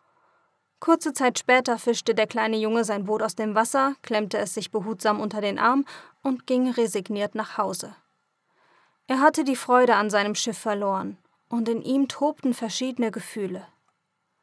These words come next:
Zu Hause angekommen, stellte er das Boot ab und umschlang seine Mutter. Seine Mutter umarmte ihn zurück.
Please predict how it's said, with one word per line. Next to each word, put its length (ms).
Zu 180
Hause 260
angekommen, 540
stellte 400
er 140
das 180
Boot 240
ab 180
und 200
umschlang 400
seine 260
Mutter. 440
Seine 280
Mutter 280
umarmte 420
ihn 160
zurück. 580